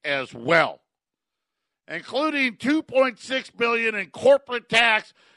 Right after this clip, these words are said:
and reporting a three, four, three point four billion in tax expenses over the last three years, the spokesman said.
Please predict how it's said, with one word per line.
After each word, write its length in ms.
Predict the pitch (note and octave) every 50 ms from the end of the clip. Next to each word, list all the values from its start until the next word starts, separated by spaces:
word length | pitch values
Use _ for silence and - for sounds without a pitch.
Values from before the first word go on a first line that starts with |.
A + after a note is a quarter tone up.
| _
and 180 | - E3+ F#3 F#3
reporting 580 | G3+ G3+ F3+ - - B3 B3+ C4+ C4 C4 A#3+
a 120 | A3+ G#3+ G3+
three, 320 | - - A#3 C4+ C#4+ C#4+
four, 340 | A3+ - - B3+ B3 A#3+ A3+ F#3+ - F3
three 300 | F3+ - - A#3+ C4 C#4+
point 300 | C#4 - A#3+ B3 A#3 A#3
four 240 | _ A3+ A#3+ B3+ B3
billion 480 | G3+ G3+ A#3 A#3 A#3+ A3+ A3+ A3+ A3+ F#3+
in 180 | F3+ F3+ F3+ E3+
tax 420 | - - A3 A#3+ A#3+ A#3+ - -
expenses 680 | G#3+ G3+ D#3 - - - G#3+ A#3+ A#3 - - G3 D#3+ F#3+
over 300 | A3+ C4+ C#4+ B3 A3+ G3
the 120 | D#3+ D#3+
last 380 | F3 G3 A#3+ C4+ B3 - - -
three 260 | - B3 C4 B3+ B3
years, 460 | A#3+ G#3+ G3+ C#4 E4+ D#4 A#3+ F3+ -
the 120 | - C#3+
spokesman 540 | - - - D3+ D3 C3+ _ - C3+ C3+ A#2
said. 380 | - - D#3+ F#3+ G#3+ C4+ C4